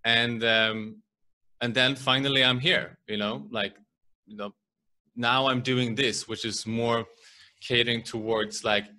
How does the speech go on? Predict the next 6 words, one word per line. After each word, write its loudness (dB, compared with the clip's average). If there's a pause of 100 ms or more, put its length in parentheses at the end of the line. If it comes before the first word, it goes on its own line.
(500)
helping 0
spreading 2
this -2
message -4
and -2 (560)
helping 0